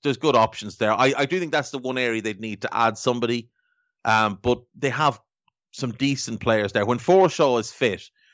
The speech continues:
I think Forshaw and Phillips as a, as a pair in midfield would work very well. And then if you were to go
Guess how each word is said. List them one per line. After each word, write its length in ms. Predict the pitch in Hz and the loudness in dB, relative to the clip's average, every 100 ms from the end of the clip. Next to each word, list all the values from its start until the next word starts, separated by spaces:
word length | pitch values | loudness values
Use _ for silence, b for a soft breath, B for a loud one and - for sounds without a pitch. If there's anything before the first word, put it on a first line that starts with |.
| b b _ _ _ _ - | b b _ _ _ _ -4
I 140 | 123 | -2
think 240 | 127 139 107 | 0 -4 -4
Forshaw 680 | - 131 131 - 123 110 104 | 2 4 2 2 0 0 -2
and 160 | 107 104 | -6 -8
Phillips 540 | - 117 92 - - _ _ _ - | -2 -2 -2 -8 -18 _ _ _ -2
as 200 | 117 117 | 0 0
a, 80 | 107 87 - | -2 -12 -6
as 180 | 113 98 | -6 -4
a 60 | |
pair 400 | 98 - 120 117 | -8 0 2 2
in 120 | 110 101 | 0 -6
midfield 440 | 95 - 104 95 | -10 -8 -8 -8
would 140 | 90 | -8
work 280 | 92 98 92 | 0 0 0
very 260 | - 92 92 | -4 -2 0
well. 380 | 98 98 92 - b b b b b | 2 2 2 -4 b b b b b
And 180 | 123 123 | 0 2
then 180 | 131 131 | 2 2
if 120 | 123 | -2
you 120 | 123 | -2
were 80 | 120 | -4
to 140 | 117 113 | -4 -4
go 640 | 123 117 113 107 104 - | 0 2 2 -2 -6 -12